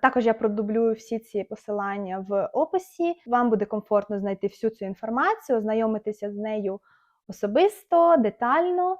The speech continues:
Також бонусом в кінці цієї інструкції я залишила вам, а, приклад cover letter, де ви можете вказати саме свою інформацію, скільки там повинно бути абзаців, скільки сторінок, в кожному абзаці яка саме інформація. Це все я там,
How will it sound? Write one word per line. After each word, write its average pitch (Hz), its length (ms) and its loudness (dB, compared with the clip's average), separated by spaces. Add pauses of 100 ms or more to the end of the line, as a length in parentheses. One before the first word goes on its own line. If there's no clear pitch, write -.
Також 277 280 2
бонусом 247 600 2
в - 80 -14
кінці 226 300 -6
цієї 214 320 -2
інструкції 247 720 -4
я 226 300 -2
залишила 214 560 -2
вам, 202 600 -4
а, 190 160 -2
приклад 214 640 2 (280)
cover 202 340 2
letter, 415 680 0
де 247 120 0
ви 220 120 -2
можете 214 640 -4
вказати 208 640 -6
саме 202 280 -14
свою 196 360 -8
інформацію, 320 880 -2 (480)
скільки 240 300 0
там 190 180 -8
повинно 196 360 -8
бути 220 240 -4
абзаців, 311 480 2
скільки 226 240 -10
сторінок, 240 600 2
в - 220 -20
кожному 247 440 6
абзаці 214 420 -2
яка 214 260 0
саме 202 280 -4
інформація. 269 520 -4
Це 262 100 -4
все 247 180 -4
я 214 140 2
там, 196 200 -6